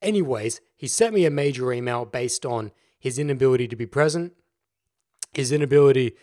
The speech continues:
and I think more specifically, if I'm recalling, 'cause this is about a month old. Uh, normally I get to these a lot sooner. It's almost a month old, but we've been doing many different things, so I thank you for your patience, my friend.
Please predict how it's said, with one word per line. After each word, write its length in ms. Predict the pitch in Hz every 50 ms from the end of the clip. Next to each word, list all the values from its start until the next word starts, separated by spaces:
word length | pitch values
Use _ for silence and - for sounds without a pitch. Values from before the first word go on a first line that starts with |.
| _ _ _ _ _ _
and 300 | - - - - 160 160
I 80 | 170 165
think 420 | - - 262 277 - - - -
more 220 | 160 147 185 208
specifically, 840 | 202 - - 143 - - - 196 - 220 - - 127 123 113 113 131
if 140 | 139 - -
I'm 300 | 139 127 127 123 127 120
recalling, 500 | 117 117 - - 185 202 185 147 131 123
'cause 160 | - 131 117
this 120 | 151 214 220
is 120 | 226 214
about 240 | 185 135 156 147 120
a 60 | 110
month 340 | 117 123 127 135 131 - 120
old. 320 | 123 135 127 101 90 - - _ _ _ _ _ _ _ _ -
Uh, 280 | - 113 113 110 107 113
normally 300 | 120 131 143 175 214 220
I 60 | 170
get 180 | 135 120 127 117
to 80 | - -
these 160 | 123 120 110
a 60 | 113
lot 200 | 113 117 117 101
sooner. 460 | - - - 123 127 120 101 90 87 _ _ _ _ _ _
It's 140 | - 139 -
almost 300 | 156 196 240 247 - -
a 40 | 143
month 280 | 135 131 123 117 107
old, 260 | 127 120 104 90 90 - _ _ _ _ _ -
but 120 | 123 123
we've 140 | 123 123 123
been 160 | 120 131 123
doing 480 | 120 120 117 117 117 117 131 180 185 139
many 180 | 117 113 113
different 280 | 110 117 - - 92 -
things, 260 | 117 95 92 90 -
so 260 | - - 107 95 90 - _ _ _ _ _ _ - - _ _ -
I 20 | -
thank 200 | - 143 120 -
you 60 | 110
for 80 | -
your 80 | 117 98
patience, 380 | - 113 110 104 - 110 - -
my 80 | 95
friend. 280 | 87 - 98 87 87